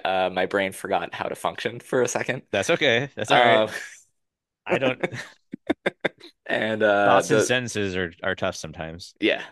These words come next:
Speaker 1: it's true. Words. <laughs> The cell phone was triangulated, and it was over the, they, it was over the water, but that was, like, twelve <laughs> hours ago. And
Speaker 2: Right.
Speaker 1: L-, LaGuardia's like,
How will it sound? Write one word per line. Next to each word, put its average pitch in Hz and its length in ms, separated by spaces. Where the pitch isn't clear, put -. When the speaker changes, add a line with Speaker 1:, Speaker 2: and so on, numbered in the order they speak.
Speaker 1:
it's - 200
true. 85 240
Words. 101 640
<laughs> - 120
The 123 180
cell 135 280
phone 117 280
was 104 220
triangulated, 95 1600
and 98 140
it 98 280
was 104 280
over 131 260
the, 101 160
they, 107 240
it 98 80
was 104 120
over 113 160
the 104 100
water, 104 400
but 95 160
that 131 160
was, 117 140
like, 113 320
twelve 104 400
<laughs> - 20
hours 95 340
ago. - 440
And 104 420
Speaker 2:
Right. 90 160
Speaker 1:
L-, - 240
LaGuardia's 110 500
like, 95 380